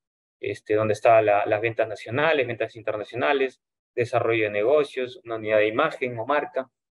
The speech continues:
Y por último, el área de finanzas, ¿no? Tesorería y contabilidad. Entonces, son ejemplos que existen en, en la diseño organizacional, pues no es,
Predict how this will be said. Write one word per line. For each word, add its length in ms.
Y 220
por 160
último, 320
el 100
área 200
de 60
finanzas, 460
¿no? 180
Tesorería 540
y 40
contabilidad. 520
Entonces, 280
son 180
ejemplos 580
que 80
existen 420
en, 260
en 220
la 240
diseño 280
organizacional, 500
pues 400
no 120
es, 200